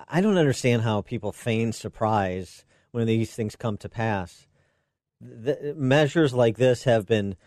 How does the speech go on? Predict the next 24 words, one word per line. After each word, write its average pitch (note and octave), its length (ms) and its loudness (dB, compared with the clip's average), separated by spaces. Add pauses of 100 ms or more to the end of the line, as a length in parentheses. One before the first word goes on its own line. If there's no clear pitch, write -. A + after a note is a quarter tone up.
(180)
floating C3+ 560 2
right B2 280 4 (380)
up A#2+ 240 0 (360)
the A2 100 -2
Chicago B2 480 2
River G2+ 480 0 (320)
to C#3 100 0
Lake A#2 240 4
Michigan A2+ 540 0
for A2 500 2
a A2 80 -6
decade. A2 560 0 (600)
We C#3+ 140 2
have D3 120 4
a C3+ 60 2
mayor C3+ 400 4
in A#2+ 100 0
Chicago A2+ 800 2 (360)
who, C3 140 4
upon B2+ 300 -2
announcing A#2+ 460 -2
her A#2 120 -2
candidacy A#2 760 -2
for A#2 480 0